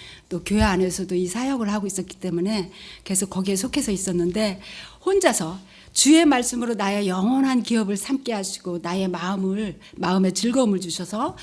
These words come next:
오랫동안 나홀로 통독원이라는 것을 집에서 하고 있었는데 지난해에, 어, 무림 고수 광주 극동방송 거기에 출연하게 하시면서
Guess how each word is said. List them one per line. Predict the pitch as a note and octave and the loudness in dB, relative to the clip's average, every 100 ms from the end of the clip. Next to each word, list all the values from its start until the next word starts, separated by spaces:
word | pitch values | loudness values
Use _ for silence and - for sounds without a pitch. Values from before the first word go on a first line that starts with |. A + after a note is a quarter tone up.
| - - | -18 -12
오랫동안 | F3+ F#3 F#3 F#3+ F#3 F#3 F3+ - - - | -4 -4 0 2 4 4 0 -8 -18 -10
나홀로 | F3 E3 G#3 E4+ E4 D#4 D4+ D4+ | -6 -2 4 6 6 4 2 0
통독원이라는 | C#4 C#4+ C4 A3+ G#3 G3 F#3 F#3 | 2 2 4 2 2 0 0 -2
것을 | F#3 F#3+ G3 F#3+ - | -2 -4 -4 -4 -6
집에서 | - A3 G#3+ G3+ | -2 0 0 -2
하고 | C#4+ D#4+ | -2 -2
있었는데 | C#4 F#3+ F3 E3 A#3 D4+ | -2 -2 -2 -2 -4 -2
지난해에, | - B3 C4+ C4 A3 F3+ F#3+ G#3+ G3+ - - - - | 0 4 6 4 0 0 0 -2 -4 -10 -20 -20 -14
어, | G3 | -8
무림 | F3 A3+ A#3 A3+ A3 G#3+ G3+ F#3+ E3+ F#3+ F#3+ F#3 F3+ | -2 0 4 4 4 2 2 0 -2 -4 -2 0 0
고수 | F#3 F3 D4 A4 - - | 0 0 -2 -6 -12 -8
광주 | - G#3 G#3 | 0 2 2
극동방송 | G#3 - A#3 A3 F#3+ F3+ F#3 F3+ | -4 0 0 2 0 0 0 0
거기에 | F#3 F#3+ | 0 -2
출연하게 | F3+ C4+ D4+ A#3+ F#3+ | -4 -2 0 0 -2
하시면서 | F#3 F#3 F#3+ F3+ F3+ G#3 F#3 | -2 -4 -4 -4 -2 -4 -6